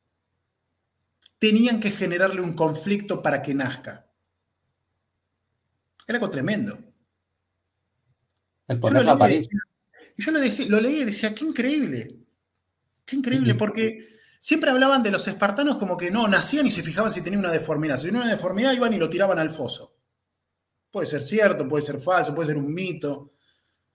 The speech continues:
Speaker 1: pero ese otro dato nunca hablaban de eso. Entonces, claro, uno diría,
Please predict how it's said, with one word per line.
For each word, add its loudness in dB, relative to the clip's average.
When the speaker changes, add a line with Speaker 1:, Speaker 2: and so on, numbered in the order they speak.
Speaker 1:
pero 2
ese 0
otro -2
dato 0
nunca 2
hablaban -6
de -10
eso. -16
Entonces, -10
claro, 2
uno 2
diría, -2